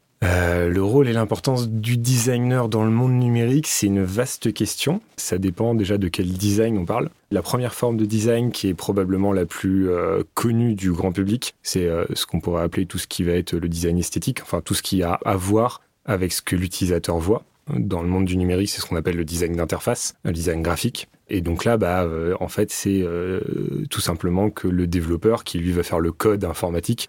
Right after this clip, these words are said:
euh, ne va pas faire la charte graphique, en fait, euh, de, du site web qu'il a réalisé. Et donc pour ça, il va avoir besoin, euh, d'un designer, euh, un designer d'interface. Et donc le designer d'interface, il va faire, euh, aussi bien, euh, la charte graphique. Alors là, on va plutôt parler même de,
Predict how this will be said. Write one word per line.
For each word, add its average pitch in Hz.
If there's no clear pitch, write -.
euh, 78
ne 82
va 82
pas 90
faire 98
la 87
charte 95
graphique, 92
en 95
fait, -
euh, 104
de, 90
du 92
site -
web 104
qu'il 87
a 82
réalisé. 85
Et 92
donc 85
pour -
ça, 120
il 107
va 85
avoir 82
besoin, 95
euh, 82
d'un 85
designer, 87
euh, 85
un 85
designer 82
d'interface. -
Et 92
donc 80
le 95
designer 85
d'interface, 92
il 95
va 85
faire, 87
euh, 82
aussi -
bien, 95
euh, 82
la 80
charte 85
graphique. 82
Alors 82
là, 85
on 85
va 80
plutôt -
parler 87
même 87
de, 80